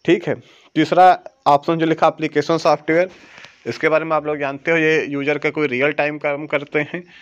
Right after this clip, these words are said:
और मेमोरी का उपयोग हो रहा है, कौन सुनिश्चित करता है? ऑपरेटिंग सिस्टम ये सुनिश्चित करता है।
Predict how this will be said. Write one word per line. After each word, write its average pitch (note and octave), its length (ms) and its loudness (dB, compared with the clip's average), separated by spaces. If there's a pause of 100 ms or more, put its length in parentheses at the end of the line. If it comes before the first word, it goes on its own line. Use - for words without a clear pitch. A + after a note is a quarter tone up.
(280)
और D3+ 100 4
मेमोरी D3+ 400 -2
का E3 100 0
उपयोग D3+ 320 0
हो E3+ 80 0
रहा E3 120 2
है, D#3+ 80 -2
कौन E3+ 160 -6
सुनिश्चित F3 360 -4
करता F#3 280 0
है? D4 180 -6 (380)
ऑपरेटिंग D3+ 440 2
सिस्टम F#3+ 380 0
ये C4 120 4
सुनिश्चित F3 480 -6
करता A2 300 0
है। - 180 -10